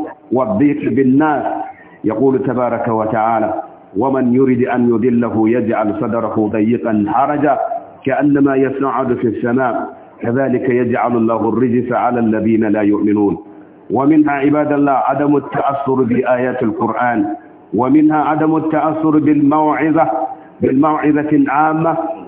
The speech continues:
وبالموت ولا رؤية الأموات خاصة.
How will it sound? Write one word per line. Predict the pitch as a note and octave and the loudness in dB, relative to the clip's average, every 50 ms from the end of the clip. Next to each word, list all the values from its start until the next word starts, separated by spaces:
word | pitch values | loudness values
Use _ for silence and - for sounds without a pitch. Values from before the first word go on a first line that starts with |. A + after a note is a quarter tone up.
| - - | -6 -2
وبالموت | A2 C3 C#3+ C#3+ D3 D3 D3 C#3 C#3+ D#3 D#3+ D#3 D3+ D3+ D#3 - - - - - - - - - | -2 0 2 2 2 2 4 2 2 2 2 2 2 0 0 -2 -4 -8 -14 -20 -20 -14 -6 -2
ولا | A#2+ C#3 D3+ D#3 D#3+ D3+ C#3+ | 0 2 4 4 4 2 2
رؤية | D3+ E3+ E3 D3+ D#3 D#3+ | 0 0 2 2 2 2
الأموات | D#3 D#3+ D#3 D3+ D3+ - D#3+ D#3 D#3 D3+ D#3+ E3 D#3+ D#3+ D#3+ D#3 D3 - | 2 2 2 2 2 2 2 2 2 4 4 2 2 2 0 -2 -2 -2
خاصة. | - C#3 E3 E3+ E3+ - - D#3 D3 | 0 2 2 2 2 2 0 -2 -2